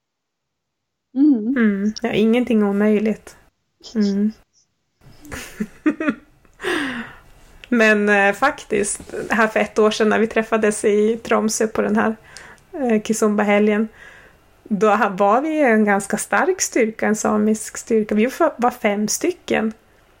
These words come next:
Speaker 1: Ja, och
Speaker 2: Det
Speaker 1: det var tjugo, tjugo kursdeltagare. Det var ju kämpegöj. Vi
Speaker 2: Ja.
Speaker 1: var liksom nästan... Ja, det var
Speaker 2: Och
Speaker 1: göj.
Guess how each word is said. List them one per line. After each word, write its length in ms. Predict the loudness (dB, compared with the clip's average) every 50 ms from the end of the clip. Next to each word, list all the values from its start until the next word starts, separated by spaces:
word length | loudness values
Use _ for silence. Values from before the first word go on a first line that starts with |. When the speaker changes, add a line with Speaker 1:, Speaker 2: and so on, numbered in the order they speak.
| _ _ _ _ _ _ _ _
Speaker 1:
Ja, 280 | 2 4 6 6 4 2 -2 -10 -20 _ _
och 80 | 0 2
Speaker 2:
Det 80 | 4 4
Speaker 1:
det 80 | 4 4
var 300 | 4 4 4 4 2 -2 _ _
tjugo, 360 | _ -2 -2 -2 0 _ -4 -4 _ _ _ _ _ _ _ _ _ _ _ _ _ _ -4
tjugo 260 | 0 0 2 0 0
kursdeltagare. 840 | 0 2 2 2 2 2 -2 -2 0 2 0 0 0 0 -2 -4
Det 120 | -2 -2 0
var 120 | 2 2
ju 80 | 2 2
kämpegöj. 500 | 2 2 0 0 0 -6 -2 0 0 2 4
Vi 60 | 4
Speaker 2:
Ja. 100 | 4 6
Speaker 1:
var 100 | 4 4
liksom 220 | 2 0 -4 -4 -2
nästan... 360 | -2 -2 -2 -2 -6 -6 -6 _ _ _ _ _ _ _ _ _ _ _ _ _ _
Ja, 160 | -2 -2 -2
det 100 | 2 2 2
var 160 | 2 2 0
Speaker 2:
Och 80 | 0 0
Speaker 1:
göj. 200 | -2 -2 -4